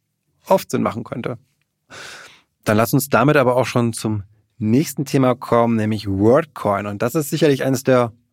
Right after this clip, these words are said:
ambitioniertesten Krypto-Projekte der letzten Jahre, kann man sagen. Und dahinter steckt niemand Geringeres als Chat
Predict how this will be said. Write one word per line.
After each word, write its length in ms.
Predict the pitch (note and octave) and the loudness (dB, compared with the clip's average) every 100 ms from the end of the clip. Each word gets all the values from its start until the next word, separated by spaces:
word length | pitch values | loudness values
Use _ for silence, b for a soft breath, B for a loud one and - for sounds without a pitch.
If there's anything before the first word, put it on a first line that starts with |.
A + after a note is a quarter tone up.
| _ | _
ambitioniertesten 840 | - D3+ A3 - D#3 D#3 F3 D#3 C#3 | -4 0 0 -2 -4 0 -2 -2 -6
Krypto-Projekte 680 | - D#3 - D3+ C#3 C#3 C3 | -6 -6 -4 -4 -2 -2 0
der 80 | B2 | 0
letzten 220 | - A2+ | 0 -2
Jahre, 240 | B2+ C#3 | 0 -2
kann 220 | C#3 - | -4 -6
man 160 | G2+ G2+ | -6 -4
sagen. 420 | A#2 G#2+ A#2+ D3 B B B B | 0 0 0 -2 B B B B
Und 340 | - B2+ C3 | 0 2 2
dahinter 240 | B2+ C#3 D3+ | 2 2 0
steckt 280 | - C3 C3+ | 0 -2 0
niemand 260 | C#3+ D3 | 0 0
Geringeres 420 | C3 B2 C#3+ C#3+ | -2 0 0 -2
als 320 | C#3+ B2 - _ _ | -4 -6 -6 _ _
Chat 320 | - - - | -2 -2 -2